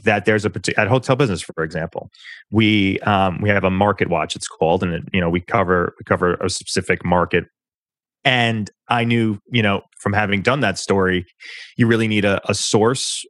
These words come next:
you, you need an analyst, and potentially, you know, an, another source of a, let's say, a tourism agency, right? So if I'm pitching that story, I try to find all those elements,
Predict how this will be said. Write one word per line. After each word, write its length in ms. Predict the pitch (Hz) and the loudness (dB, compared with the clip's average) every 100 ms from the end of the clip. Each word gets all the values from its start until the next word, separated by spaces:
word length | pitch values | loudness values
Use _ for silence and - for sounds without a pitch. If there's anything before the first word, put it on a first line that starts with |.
| - | -4
you, 120 | 107 | -2
you 500 | 95 85 - 104 110 | 0 -4 -6 -4 -2
need 100 | 110 | 0
an 120 | 98 | 0
analyst, 720 | 95 95 107 110 123 - - - | 0 0 0 0 -2 -4 -12 -2
and 500 | 117 110 110 107 98 | 0 2 0 -2 -6
potentially, 800 | - 120 110 - 107 104 104 98 | -4 -2 -2 0 2 2 0 -2
you 140 | 101 113 | -2 0
know, 140 | 104 | 0
an, 80 | 98 | 0
another 480 | 107 104 101 104 104 | 0 0 2 2 2
source 440 | 95 - 107 104 - | 0 0 2 2 0
of 140 | 95 | 0
a, 240 | 98 95 78 | 0 0 -2
let's 160 | 104 - | -4 0
say, 200 | 98 95 | 0 0
a 240 | 90 82 - _ _ - | 0 -4 -8 _ _ -8
tourism 480 | - 123 101 85 | 0 2 2 0
agency, 460 | 78 73 76 69 - - | -4 -4 -6 -6 -8 -4
right? 300 | 92 98 101 | 0 0 0
So 400 | - 113 104 98 - - - | 0 2 2 0 -6 -10 -2
if 160 | 98 | 0
I'm 120 | 123 | 0
pitching 280 | 101 - 143 | -2 -2 0
that 160 | 117 107 | 0 -2
story, 460 | - 135 147 113 - | 0 2 2 0 0
I 100 | 101 | -2
try 200 | 104 123 | 0 0
to 60 | 110 | -2
find 320 | - 107 113 | 0 0 2
all 80 | 110 | 2
those 200 | 107 107 | 0 0
elements, 600 | 110 123 80 78 - | 0 -2 -4 -8 -12